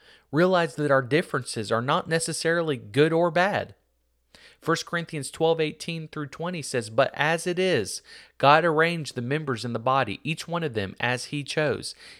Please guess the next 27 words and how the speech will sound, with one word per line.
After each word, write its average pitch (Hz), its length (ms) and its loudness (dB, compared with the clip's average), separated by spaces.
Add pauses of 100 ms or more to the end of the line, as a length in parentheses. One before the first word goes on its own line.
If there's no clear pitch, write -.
If - 260 -2
all 175 340 4
were 156 200 0
a 123 100 -4
single 185 400 -2
member, 107 500 -2 (280)
where 117 180 2
would 135 220 2
the 139 40 -2
body 139 300 4
be? 135 380 -4 (420)
As 135 240 4
it 135 100 -4
is, 143 260 -4
there 127 200 4
are 127 60 0
many 151 240 -4
parts, 151 440 2
yet 120 140 0
one 135 220 -2
body." 123 400 4 (520)
We 165 140 4
are 190 100 4
meant 147 400 -2
to - 80 -8
be 117 160 -6
different. 90 540 -8